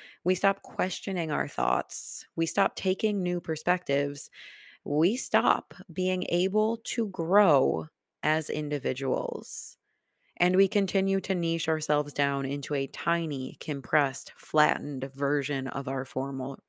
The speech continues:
former self. One that probably has uncontrollable mental ailments, considering how strongly activated that brain has become in the same old, same old pathways of doom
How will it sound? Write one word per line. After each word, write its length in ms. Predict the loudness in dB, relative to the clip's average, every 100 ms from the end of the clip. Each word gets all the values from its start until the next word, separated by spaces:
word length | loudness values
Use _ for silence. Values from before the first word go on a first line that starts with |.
| _
former 460 | -6 -4 -2 -4
self. 520 | -4 -2 -2 -4 -10 -18 -20 -18 -20 -20 -20 _ _ _
One 200 | 4 6
that 140 | 4 4
probably 420 | 4 4 2 2
has 200 | 2 2
uncontrollable 760 | 0 0 -2 -2 2 4 4 4
mental 380 | 0 -2 -2 0
ailments, 640 | 0 -2 -4 -6 -8 -10
considering 540 | -8 -8 -2 -2 -2 -4
how 400 | -2 0 0 -2
strongly 640 | -4 0 2 2 0 4
activated 760 | 4 2 0 2 2 2 0
that 240 | 0 0 0
brain 240 | -2 -2
has 180 | -6 -4
become 380 | -6 -4 -4 -4
in 100 | -6
the 140 | -8
same 380 | -4 -2 0 0
old, 360 | 0 0 -2 -6
same 400 | -4 -2 0 0
old 260 | 0 0 -2
pathways 580 | -2 -2 -2 -4 -2 -4
of 120 | 0
doom 440 | 0 2 -2 -4